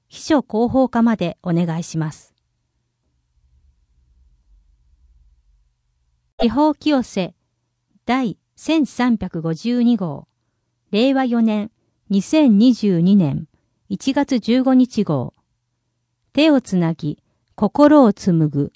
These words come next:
緑の清瀬。毎月一日、十五日発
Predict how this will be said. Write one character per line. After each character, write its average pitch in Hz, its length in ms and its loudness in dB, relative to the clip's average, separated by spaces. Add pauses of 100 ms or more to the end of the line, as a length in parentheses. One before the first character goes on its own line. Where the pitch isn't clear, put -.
(140)
緑 226 380 2
の 143 100 0
清 151 260 -4
瀬。 139 240 -12 (960)
毎 233 220 0
月 - 420 -8 (220)
一 226 260 0
日、 220 440 -2 (180)
十 247 240 4
五 233 100 2
日 180 260 2
発 143 200 -6